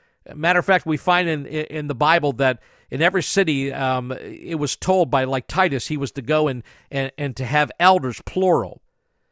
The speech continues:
at every church. There's a leadership structure and how the church is supposed to run and the blueprint for the church. And who are the leaders and who are the servants? And,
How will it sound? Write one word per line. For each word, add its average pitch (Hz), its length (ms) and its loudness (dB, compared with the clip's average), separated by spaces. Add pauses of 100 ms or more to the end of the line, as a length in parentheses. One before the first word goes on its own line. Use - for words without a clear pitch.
(120)
at 143 120 -2
every 208 240 4
church. - 680 -4 (520)
There's 147 340 0
a 170 80 2
leadership 220 560 0
structure - 400 -4
and 117 100 -6
how 175 160 0
the 175 80 -2
church - 360 -4
is 160 100 -4
supposed - 300 -4
to 160 80 -2
run 180 280 2
and 143 140 -4
the 131 80 -4
blueprint 156 560 0
for 147 80 -8
the 117 120 -10
church. - 540 -4 (520)
And 147 120 -2
who 233 200 2
are 214 100 6
the 165 120 0
leaders 165 420 0
and 123 100 -4
who 214 160 0
are 202 80 2
the 151 100 -4
servants? 143 540 -2
And, 123 140 -4